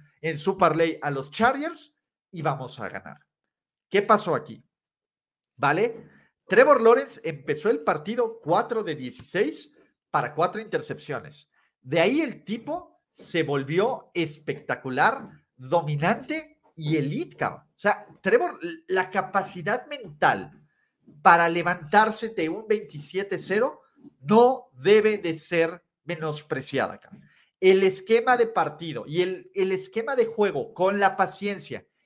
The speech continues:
y con la calma que le da Doug Peterson a este equipo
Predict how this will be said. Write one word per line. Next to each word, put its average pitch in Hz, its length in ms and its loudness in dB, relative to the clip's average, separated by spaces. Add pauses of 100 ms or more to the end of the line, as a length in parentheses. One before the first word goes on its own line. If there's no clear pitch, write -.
(160)
y 156 140 -10
con 196 220 2
la 190 180 2
calma 185 480 0 (200)
que 175 140 -2
le 165 100 0
da 190 160 6
Doug 175 380 4
Peterson 123 580 -6 (400)
a 160 160 4
este 175 320 2
equipo 247 540 -10